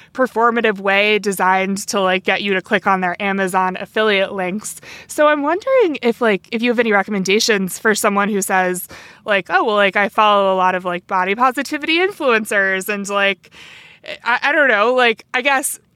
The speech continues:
part of my question is, like, is that good or okay? And, like, maybe the answer there is, like, well, like, it's Instagram, <laughs> like, everything's gonna have something wrong with it.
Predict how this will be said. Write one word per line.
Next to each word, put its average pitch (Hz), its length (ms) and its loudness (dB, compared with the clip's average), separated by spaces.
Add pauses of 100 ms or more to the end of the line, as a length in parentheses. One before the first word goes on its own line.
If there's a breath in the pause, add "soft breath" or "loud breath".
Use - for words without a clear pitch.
(420)
part 269 220 0
of 311 60 -4
my 254 120 0
question 202 480 -2
is, 185 160 -6
like, 180 340 -8
is 208 180 -6
that 185 360 -2
good 185 220 0
or 190 140 0
okay? 185 540 -4
And, 185 100 -8
like, 180 160 -10
maybe 196 220 -2
the 190 160 -2
answer 196 380 -4
there 202 240 0
is, 214 160 0
like, 180 280 -6
well, 254 380 2
like, 202 280 -2
it's 220 180 -10
Instagram, 240 840 -4
<laughs> - 40 -16
like, 240 260 -2
everything's 202 520 -2
gonna 185 160 -6
have 185 200 -6
something 185 300 -12
wrong 208 220 -2
with 190 160 -8
it. 214 180 -4